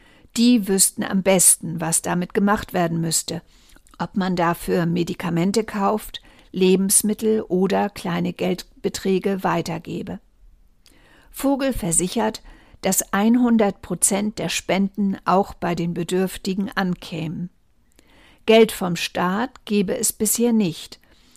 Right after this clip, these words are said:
Allerdings habe die Staatsministerin für Kultur und Medien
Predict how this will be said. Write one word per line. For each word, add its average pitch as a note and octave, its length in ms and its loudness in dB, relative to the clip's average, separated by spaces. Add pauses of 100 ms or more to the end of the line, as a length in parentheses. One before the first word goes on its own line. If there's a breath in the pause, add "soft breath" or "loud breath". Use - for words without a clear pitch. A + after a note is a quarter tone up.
(140 soft breath)
Allerdings G3 760 2
habe F3+ 280 2
die F3 120 -6
Staatsministerin F#3 1200 0
für F3+ 200 -4
Kultur G3+ 640 -2
und E3+ 160 -4
Medien F#3+ 580 2